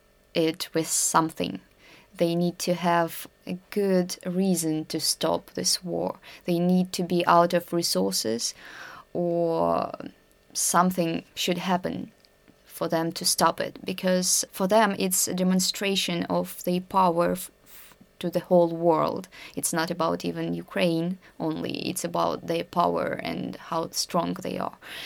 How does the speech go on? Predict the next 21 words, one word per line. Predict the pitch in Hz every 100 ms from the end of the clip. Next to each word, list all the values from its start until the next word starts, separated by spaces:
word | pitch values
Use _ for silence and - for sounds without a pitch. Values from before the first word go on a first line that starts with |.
| - - _ _ -
If | 196 196 -
we | 185
want | 180 180 180
to | 185
stop | 180 - - 226 185
them, | - 156 - 202 _ _
we | 180 180
need | 180 175 -
to | 175
give | 165 170 170
them | 165 165
a | 160
reason | 175 175 160 165
to | 175
stop, | - 185 160 - - -
not | 175 165
just | 165 - -
telling | - 165 160 156
them | 156 151
to | 156 175
stop. | - 160 165 -